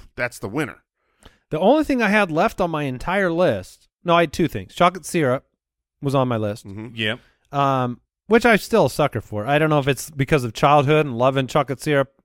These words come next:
Speaker 2: 'cause you make milk out of it, you put it on your ice cream.
Speaker 3: I say, yeah, you gotta cover up the vanilla.
Speaker 2: Uh,
Speaker 1: That's
Speaker 2: sure, sure. That's, that's, I mean, or accentuate it, whatever. Uh, the other one was something I, this one is my chocolate milk equivalent that I haven't had in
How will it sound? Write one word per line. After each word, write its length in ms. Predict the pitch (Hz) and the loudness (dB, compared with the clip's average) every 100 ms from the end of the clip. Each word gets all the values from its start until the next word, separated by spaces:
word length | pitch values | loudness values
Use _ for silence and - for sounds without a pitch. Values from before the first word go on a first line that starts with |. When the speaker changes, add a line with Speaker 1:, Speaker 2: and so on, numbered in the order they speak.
| _ | _
Speaker 2:
'cause 120 | 156 156 | -6 0
you 60 | |
make 180 | 214 156 | 0 0
milk 300 | 160 160 - | 2 0 2
out 140 | 147 | 0
of 100 | 143 | 2
it, 160 | 147 139 _ _ - | 0 -2 _ _ -8
you 80 | 156 | 0
put 140 | 175 | 2
it 60 | 151 | 2
on 100 | 143 | 2
your 100 | 139 | 2
ice 160 | 127 - | 2 0
cream. 220 | 117 110 - | -8 -8 -12
Speaker 3:
I 40 | |
say, 180 | 135 143 | -4 -2
yeah, 100 | 123 | 0
you 140 | 110 | -2
gotta 160 | 110 117 | -2 -4
cover 320 | - 127 113 | -4 -6 -6
up 100 | 101 | -8
the 60 | 95 | -10
vanilla. 380 | 101 110 87 - _ _ _ _ _ _ _ _ - _ _ | -8 -8 -10 -18 _ _ _ _ _ _ _ _ -20 _ _
Speaker 2:
Uh, 160 | - 101 | -10 -8
Speaker 1:
That's 100 | 104 | -4
Speaker 2:
sure, 280 | - 151 110 | -2 0 -2
sure. 280 | - 131 110 | -6 -6 -2
That's, 240 | 139 135 | -2 -2
that's, 380 | - 135 - - | -2 -2 -2 -8
I 80 | 147 | -4
mean, 140 | 147 | -2
or 180 | 135 139 | 2 0
accentuate 580 | 131 - 147 - 123 110 | 0 -4 -4 -2 -2 0
it, 120 | 151 | -2
whatever. 320 | 151 127 151 - - _ _ - | 0 0 -2 -8 -18 _ _ 2
Uh, 240 | 190 175 | 2 4
the 160 | 170 214 | 6 6
other 120 | 269 | 6
one 180 | 254 208 | 4 6
was 220 | 190 175 | 4 4
something 360 | 220 202 220 190 | 0 0 0 2
I, 220 | 175 156 _ _ | 2 0 _ _
this 320 | 135 226 311 190 | 0 2 2 0
one 280 | 143 123 | 0 0
is 300 | 131 156 143 | -2 -2 0
my 240 | 143 151 151 | 2 2 2
chocolate 420 | - 139 - 127 | 0 -4 -4 -4
milk 280 | 175 247 147 | 0 0 0
equivalent 540 | - 127 101 101 123 _ _ - | -6 -6 -6 -8 -12 _ _ -2
that 120 | 131 | 0
I 100 | 143 | 2
haven't 280 | 139 135 123 | 0 -2 -4
had 200 | 123 117 | -4 -4
in 240 | 110 | -8